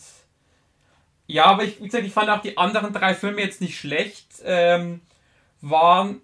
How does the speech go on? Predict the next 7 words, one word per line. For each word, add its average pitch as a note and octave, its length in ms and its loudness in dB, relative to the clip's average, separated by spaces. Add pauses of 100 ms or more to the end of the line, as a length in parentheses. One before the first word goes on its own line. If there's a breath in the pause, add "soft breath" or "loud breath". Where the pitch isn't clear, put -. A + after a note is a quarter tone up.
hatten F3+ 380 -2
jeweils F#3+ 400 -2
gute G#3 240 -8
Momente, F#3 600 -4
waren F3 300 2
auch E3+ 600 2 (1200)
relativ F#3 840 -2